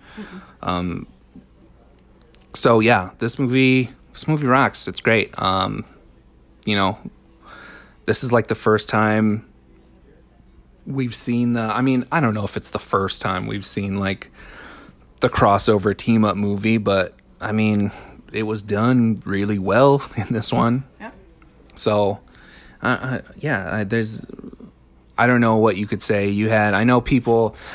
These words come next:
Speaker 2: I know people had a problem when they s-, did say that Loki was the bad guy in this one, but, I mean, they were going with, there was more of a kind of just a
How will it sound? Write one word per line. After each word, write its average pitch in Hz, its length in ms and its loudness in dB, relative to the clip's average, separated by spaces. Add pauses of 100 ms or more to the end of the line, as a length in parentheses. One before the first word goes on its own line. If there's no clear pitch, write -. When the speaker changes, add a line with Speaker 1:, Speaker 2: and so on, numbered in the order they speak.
Speaker 2:
I 143 60 0
know 170 120 4
people 135 240 4
had 120 120 6
a 107 40 4
problem 113 500 2
when 107 140 0
they 104 360 -2
s-, - 240 0
did 117 380 -2
say 123 240 2
that 107 220 2
Loki 113 360 2
was 107 300 0
the 110 100 -2
bad 101 380 -2
guy 120 540 2
in 123 180 2
this 123 200 0
one, 135 260 2
but, 107 320 0 (640)
I 117 60 -6
mean, 127 220 4
they 131 100 4
were 120 120 4
going 117 360 2
with, - 440 -2 (1300)
there 117 100 2
was 113 140 0
more 104 240 0
of 92 140 -6
a 95 120 0
kind 98 300 -4
of 95 120 -6
just - 280 -4
a 85 280 -2